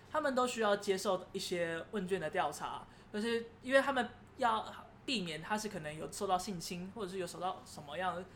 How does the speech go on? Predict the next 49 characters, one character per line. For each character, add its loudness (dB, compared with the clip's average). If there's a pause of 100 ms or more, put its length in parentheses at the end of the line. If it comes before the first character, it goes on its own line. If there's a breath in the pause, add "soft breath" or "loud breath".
(100)
性 -4
别 0
不 2
平 -6
等 -6
的 -10
待 0
遇 -4
而 -8
怀 -2
孕 -2
的。 -8 (320 loud breath)
但 0
是 0
在 6
这 0
个 4 (220)
访 2
问 2
的 2
过 4
程 -4
当 0
中 -2
呢， -6 (100)
假 6
如 8
你 2
是 -2
用 4
是 0
非 2
题， -8
yes -2
or -2
no -2
的 -6
话， 0 (220 loud breath)
其 -10
实 2
很 0
多 6
时 0
候 2 (140)
就 -6
算 2
答 2
出 0
了 2